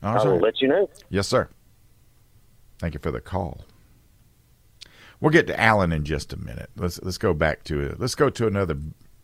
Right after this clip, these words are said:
Speaker 1: green boondoggle. The electric bus. Now, the electric bus is an attempt to take mass transit and make it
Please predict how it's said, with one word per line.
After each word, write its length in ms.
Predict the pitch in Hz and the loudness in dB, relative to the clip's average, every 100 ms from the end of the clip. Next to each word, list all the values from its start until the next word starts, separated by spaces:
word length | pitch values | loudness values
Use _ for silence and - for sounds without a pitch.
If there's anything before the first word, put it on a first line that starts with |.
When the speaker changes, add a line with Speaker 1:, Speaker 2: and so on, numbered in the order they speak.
| - - - - 95 | -20 -20 -20 -14 -4
Speaker 1:
green 500 | 90 110 110 92 82 | 4 4 4 0 0
boondoggle. 720 | 98 95 90 85 85 78 95 92 - - - - - - - - - | 0 0 2 2 2 2 -4 -6 -14 -20 -20 -20 -20 -20 -20 -20 -8
The 140 | - 170 | 6 10
electric 460 | 180 190 - 170 104 | 12 10 10 2 2
bus. 560 | 98 131 95 - - | 6 8 8 2 2
Now, 140 | 123 127 | 4 6
the 100 | 131 | 6
electric 500 | 151 190 196 151 101 | 6 6 6 2 6
bus 600 | 131 117 101 - - - | 8 8 6 2 -6 -2
is 340 | 110 110 78 | 0 0 0
an 180 | - 101 | -2 -2
attempt 560 | 92 - 131 117 - - - | -2 0 2 2 -2 -12 -6
to 280 | 101 92 - | -2 -2 -2
take 360 | 127 120 101 - - | 0 2 0 -6 -6
mass 340 | 98 113 120 | 0 2 2
transit 760 | - - 110 113 113 101 76 71 | -2 -4 -2 0 0 -2 -6 -4
and 220 | 90 87 | -2 0
make 300 | 90 98 - | 2 2 2
it 300 | 92 87 - | 0 0 -4